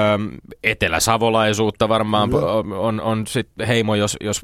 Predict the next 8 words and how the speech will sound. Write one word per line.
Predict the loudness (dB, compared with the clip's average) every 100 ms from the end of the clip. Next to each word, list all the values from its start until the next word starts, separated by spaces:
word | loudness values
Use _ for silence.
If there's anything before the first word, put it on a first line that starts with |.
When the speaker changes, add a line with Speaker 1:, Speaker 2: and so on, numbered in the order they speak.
| -4
Speaker 1:
kerran | -2 0
Mikkelissä | -2 -2 -2 0 0 0
ollaan. | 2 0 0
Mut | 0
mitä, | 0 -2
mikä | 0 0 2
tämä | 2 2
nyt, | 0